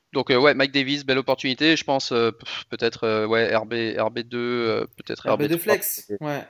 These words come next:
Speaker 2: ouais.
Speaker 1: R B deux flex pour les prochaines semaines, ouais.
Speaker 2: Ok.
Speaker 1: Et, euh,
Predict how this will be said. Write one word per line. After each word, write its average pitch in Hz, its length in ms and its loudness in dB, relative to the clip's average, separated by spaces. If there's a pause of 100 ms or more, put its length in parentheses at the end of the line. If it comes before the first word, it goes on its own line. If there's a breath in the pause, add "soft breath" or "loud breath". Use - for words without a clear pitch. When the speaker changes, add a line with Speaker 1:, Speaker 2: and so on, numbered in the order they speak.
(140)
Speaker 2:
ouais. 143 140 -10
Speaker 1:
R 117 120 -10
B 117 80 -10
deux 113 120 -4
flex - 280 -8
pour 107 140 -4
les 104 80 -2
prochaines 113 280 -6
semaines, - 280 -8
ouais. - 460 -16
Speaker 2:
Ok. 143 140 -14 (280)
Speaker 1:
Et, 123 240 8
euh, 113 720 6